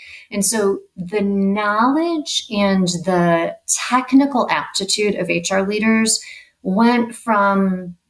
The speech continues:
being important to being, um, essential, right? So you can no longer have an H R, um, head of H R who doesn't have that technical lo-,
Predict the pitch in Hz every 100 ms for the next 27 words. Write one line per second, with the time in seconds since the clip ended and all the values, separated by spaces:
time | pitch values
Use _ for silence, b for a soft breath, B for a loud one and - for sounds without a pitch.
0 | - 240 208 185 196 - 226 226 226 _
1 | _ _ - - 196 170 190 180 175 165
2 | 175 - 170 160 - - - 165 - -
3 | _ _ _ _ 175 190 - - 214 208
4 | 233 - 233 208 214 240 233 208 185 175
5 | 170 - 165 170 175 196 190 - 175 175
6 | 175 180 185 180 175 170 170 B B -
7 | 180 160 156 - - 196 190 170 170 -
8 | 151 180 196 - 208 175 190 202 226 190
9 | 165 - 202 202 165 - -